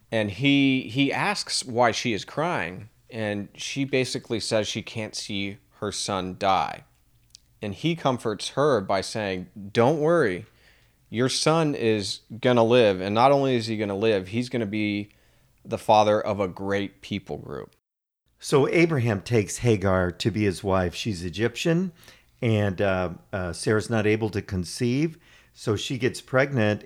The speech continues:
Speaker 2: and of course Sarah doesn't like that, and it ends up that Hagar leaves, and she's out in the desert. Looks like she's gonna die. Then the angel of the Lord, not an angel,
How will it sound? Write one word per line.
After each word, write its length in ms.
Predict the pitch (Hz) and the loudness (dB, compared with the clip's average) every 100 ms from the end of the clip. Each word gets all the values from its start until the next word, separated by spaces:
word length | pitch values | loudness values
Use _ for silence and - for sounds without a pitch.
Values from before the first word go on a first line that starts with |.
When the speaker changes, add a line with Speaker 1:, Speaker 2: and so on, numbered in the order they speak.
| - | -2
Speaker 2:
and 320 | 110 101 104 | 2 2 2
of 160 | 117 - | -2 2
course 260 | 117 104 | 2 2
Sarah 280 | - 117 110 | 2 2 4
doesn't 340 | 110 87 101 | 2 0 -2
like 400 | 107 120 151 - | 4 4 4 2
that, 460 | 120 98 95 101 - - - _ - | 2 4 4 0 -4 -20 -20 _ 0
and 140 | 113 | 2
it 140 | 110 | 4
ends 260 | 123 131 104 | 4 4 4
up 200 | 113 - | 4 4
that 160 | 107 82 | 0 2
Hagar 500 | 120 120 113 98 95 | 0 2 2 2 0
leaves, 600 | 113 139 143 110 95 117 | 0 0 0 0 -2 -4
and 140 | 101 | -6
she's 260 | - 110 - | -6 -8 -6
out 240 | 127 127 147 | 0 0 0
in 100 | 147 | -2
the 80 | |
desert. 680 | 127 113 98 87 92 95 - - - | 0 0 0 0 -2 -4 -8 -20 -6
Looks 240 | 127 131 | -4 -2
like 160 | 131 101 | -2 -2
she's 240 | - 117 | -4 -6
gonna 220 | - 117 107 | 0 0 2
die. 240 | 117 113 | 2 2
Then 180 | 117 110 | 2 0
the 200 | 113 - | -2 -2
angel 680 | 135 147 160 180 175 180 180 - - - | 0 2 2 2 2 2 -2 -14 -20 -2
of 200 | 123 104 | 0 2
the 100 | 120 | 2
Lord, 320 | 117 107 87 | 4 2 2
not 320 | 107 120 139 - | 4 4 2 2
an 240 | 147 214 | 2 4
angel, 720 | 208 - 113 95 - 98 131 | 2 2 2 2 0 0 0